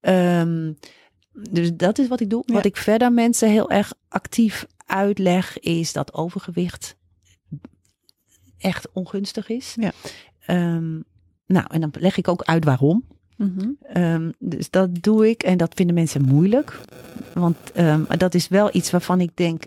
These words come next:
Speaker 1: ja, ook daar zit echt wel echt een heel erg belangrijk aspect.
Speaker 2: Ja.
Speaker 1: Ehm, en ik leg uit dat mensen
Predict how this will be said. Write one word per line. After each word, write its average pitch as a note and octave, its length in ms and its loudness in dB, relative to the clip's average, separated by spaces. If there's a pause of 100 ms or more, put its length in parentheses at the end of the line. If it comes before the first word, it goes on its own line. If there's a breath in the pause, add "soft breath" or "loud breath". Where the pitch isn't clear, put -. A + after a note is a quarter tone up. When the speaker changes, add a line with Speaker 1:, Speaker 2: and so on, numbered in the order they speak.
Speaker 1:
ja, G3 260 0
ook E3 220 -8
daar G#3 280 2
zit F#3+ 200 0
echt F#3+ 220 -2
wel E3 480 2
echt - 300 -4
een E3+ 100 2
heel E3 180 2
erg - 160 -2
belangrijk D#3 360 0
aspect. - 420 -4 (340 loud breath)
Speaker 2:
Ja. G#3+ 160 -4 (120)
Speaker 1:
Ehm, F3+ 360 4
en G3+ 120 2
ik G3 100 0
leg F#3 180 0
uit F3 120 0
dat F#3 120 0
mensen D#3 560 -2